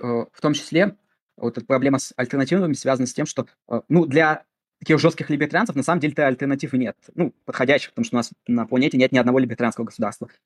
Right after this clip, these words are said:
Э, приводит пример, э, Швейцарию, но стоит понимать, что Швейцария тоже не на сто процентов, э, либертарианский рай. Э, у, я думаю, у многих либертарианцев могут найтись, э, легитимные возражения, почему,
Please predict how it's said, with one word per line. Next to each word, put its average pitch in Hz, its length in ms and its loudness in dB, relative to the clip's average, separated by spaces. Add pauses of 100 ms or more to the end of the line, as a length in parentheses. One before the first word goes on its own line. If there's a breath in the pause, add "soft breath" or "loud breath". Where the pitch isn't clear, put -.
Э, 120 200 6 (280)
приводит 156 340 4
пример, 127 440 2
э, 110 40 -6
Швейцарию, 160 400 0
но 127 160 0
стоит 123 180 -8
понимать, 139 180 -2
что 131 100 -10 (180 loud breath)
Швейцария 147 360 2
тоже 127 260 2
не 110 380 0 (440)
на 139 100 0
сто 139 160 2
процентов, 127 520 -2
э, 113 280 4
либертарианский 123 600 0
рай. 202 260 0 (220 soft breath)
Э, 117 260 0
у, 117 280 0
я 120 100 -2
думаю, 120 160 2
у - 20 4
многих 123 300 2
либертарианцев 120 460 0 (360)
могут 123 320 0
найтись, 123 340 0 (240 loud breath)
э, 120 100 4
легитимные 135 380 2
возражения, 143 440 4
почему, 160 400 -2